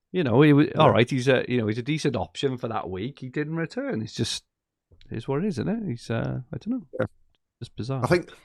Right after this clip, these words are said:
Speaker 2: you, you, you talk about the sliding doors effect. I don't know if you use that term, but I think we talk about the same thing about making one move or forcing something. And I talked about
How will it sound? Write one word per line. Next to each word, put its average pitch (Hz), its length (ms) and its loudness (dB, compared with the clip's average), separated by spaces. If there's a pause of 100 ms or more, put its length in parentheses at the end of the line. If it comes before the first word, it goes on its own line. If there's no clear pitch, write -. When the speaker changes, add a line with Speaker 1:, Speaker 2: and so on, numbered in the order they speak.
(440)
Speaker 2:
you, 156 200 2
you, 160 200 4
you 147 200 0
talk 147 220 4
about 147 180 4
the - 80 0
sliding 120 440 4
doors 131 260 6
effect. - 560 -2 (300)
I 113 40 -2
don't 120 120 2
know 120 60 2
if 117 120 -4
you 117 100 0
use 117 220 2
that 113 180 -2
term, 113 360 4
but 110 200 0 (160)
I - 60 -6
think 113 220 -4
we 107 80 -6
talk 113 220 -2
about 110 160 -2
the 104 40 -6
same 113 220 -2
thing 117 280 -2
about 117 300 0 (460)
making 120 340 0
one 117 220 4
move 113 440 4
or 110 460 2 (1000)
forcing 127 320 2
something. 110 420 -2
And 107 240 -6 (100)
I 107 120 0
talked 117 320 -2
about 107 300 0